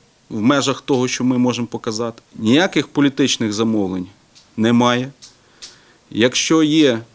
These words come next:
кримінальне правопорушення, ми його документуємо, направляємо до суду. Суд дасть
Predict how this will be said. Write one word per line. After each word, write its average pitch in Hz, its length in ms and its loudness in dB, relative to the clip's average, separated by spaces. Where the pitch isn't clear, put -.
кримінальне 127 500 2
правопорушення, 135 680 -2
ми 123 160 2
його 117 140 0
документуємо, 131 680 0
направляємо 113 520 -2
до 104 80 -8
суду. - 360 -8
Суд 123 320 -2
дасть 117 380 0